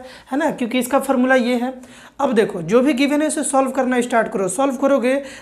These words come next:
तो जरूर इन दोनों में से कुछ ना कुछ जरूर आ जाता है। इस टाइप का क्वेश्चन में यही होता है, देखा जाए सॉल्व करके। गिवन है हमारे पास one by P plus one by Q।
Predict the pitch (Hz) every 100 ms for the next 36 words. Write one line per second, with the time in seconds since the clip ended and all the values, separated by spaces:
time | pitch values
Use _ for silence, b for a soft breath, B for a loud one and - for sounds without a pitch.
0 | - 247 294 302 294 302 285 277 277 262
1 | - 262 277 320 302 339 320 254 277 277
2 | 240 190 180 185 180 220 269 262 269 269
3 | 262 262 247 247 269 233 240 233 262 262
4 | B B 233 262 302 285 269 254 - 196
5 | 220 180 247 285 294 285 285 294 277 254
6 | 254 277 269 269 269 254 262 254 262 240